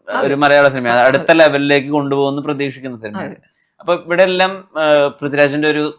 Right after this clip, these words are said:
Speaker 2: കോൺഫിഡൻസ് ഉണ്ട് അദ്ദേഹത്തിന് ഈ പ്രൊജക്ടിനെ
Speaker 1: അല്ല, അത്
Speaker 2: പറ്റിയിട്ട്.
Speaker 1: ശരിയാ, അതുണ്ടായിരുന്നു. ആദ്യമേ തന്നെ പറയുന്നത്, "ഇല്ല അമ്മ, ഈ പടം അങ്ങനെയാണ്, ഇങ്ങനെയാണ്, ലാലേട്ടൻ ഇത്ര ഇതായിട്ട് സഹകരിക്കുന്നില്ല, ആന്റണി ചേട്ടനാണ്." ആന്റണി ആണെങ്കിൽ എല്ലാം പ-, അവൻ പറയുന്ന എല്ലാം റെഡിയാക്കി കൊടുക്കുന്ന ഒരു, ഒരു പ്രൊഡ്യൂസറും കൂടെ.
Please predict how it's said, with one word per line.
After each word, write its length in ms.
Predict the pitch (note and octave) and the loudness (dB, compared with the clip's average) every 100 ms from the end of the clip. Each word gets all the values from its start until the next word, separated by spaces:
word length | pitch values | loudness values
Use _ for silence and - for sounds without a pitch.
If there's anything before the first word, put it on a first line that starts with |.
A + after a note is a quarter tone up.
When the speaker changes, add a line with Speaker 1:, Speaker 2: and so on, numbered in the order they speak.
| _ | _
Speaker 2:
കോൺഫിഡൻസ് 680 | C#3+ C#3+ D3 C#3+ E3 D3+ C3+ | 2 2 0 0 -2 0 -2
ഉണ്ട് 160 | A2 | 0
അദ്ദേഹത്തിന് 400 | G#2+ A2+ A2+ A2+ | 0 0 -2 -6
ഈ 140 | A2+ G#2 | -10 -4
പ്രൊജക്ടിനെ 440 | A#2 G#2+ - A2+ | -4 -4 -8 -6
Speaker 1:
അല്ല, 240 | A2 D4+ | -4 0
അത് 80 | B3 | 0
Speaker 2:
പറ്റിയിട്ട്. 240 | B3+ A#3+ C#4 | -2 -6 -6
Speaker 1:
ശരിയാ, 240 | A#3+ C#3+ | -4 -4
അതുണ്ടായിരുന്നു. 540 | A#3+ D4 E3+ C3 D3 | -4 -6 -4 -6 -4
ആദ്യമേ 440 | D3 E3+ G3+ A#3 B3 | -6 -6 -6 -4 -4
തന്നെ 280 | A3+ G#3+ G#3 | -4 -6 -6
പറയുന്നത്, 500 | F#3 E3 D3+ C#3+ C3+ _ _ _ | -6 -4 -6 -8 -12 _ _ _
"ഇല്ല 100 | F3+ | -6
അമ്മ, 180 | G3+ F3+ | -4 -4
ഈ 120 | E3 | -8
പടം 280 | E3 F3 E3+ | -6 -6 -4
അങ്ങനെയാണ്, 440 | E3+ E3+ E3 E3 E3 | -6 -8 -10 -10 -10
ഇങ്ങനെയാണ്, 420 | E3 E3 D#3 D#3 | -12 -10 -10 -6
ലാലേട്ടൻ 420 | D#3 D#3+ D#3+ D3 | -6 -6 -10 -14
ഇത്ര 220 | D3 D#3+ | -14 -10
ഇതായിട്ട് 420 | D#3+ E3 E3 E3 | -8 -8 -10 -10
സഹകരിക്കുന്നില്ല, 800 | D3+ D3+ D3 D#3+ D#3 D#3 D#3 D#3 | -10 -8 -8 -8 -10 -10 -10 -10
ആന്റണി 480 | E3+ D3 C#3 E3 E3+ | -6 -6 -8 -12 -14
ചേട്ടനാണ്." 580 | E3+ D3+ D3+ D#3+ C#3 D#3 | -10 -8 -8 -8 -8 -6
ആന്റണി 380 | C3 C3+ D#3+ F3+ | -8 -8 -8 -10
ആണെങ്കിൽ 340 | E3+ F#3 G3+ | -10 -12 -12
എല്ലാം 680 | G3+ A3+ B3 C#4 D4+ D#4 C4+ | -12 -14 -12 -8 -6 -6 -4
പ-, 120 | A3+ - | -4 -4
അവൻ 140 | G#3 | -6
പറയുന്ന 280 | G3+ F#3+ G3+ | -2 -2 -4
എല്ലാം 300 | G3 G#3 A#3+ | -12 -8 -6
റെഡിയാക്കി 380 | G#3 G3 G3 F3+ | -6 -6 -6 -8
കൊടുക്കുന്ന 380 | F3+ F3+ F3 E3+ | -12 -14 -12 -12
ഒരു, 260 | E3 D#3 - | -12 -14 -14
ഒരു 140 | E3+ | -14
പ്രൊഡ്യൂസറും 500 | E3 D#3 D#3+ D#3+ D3+ | -16 -14 -10 -10 -8
കൂടെ. 180 | C#3+ | -6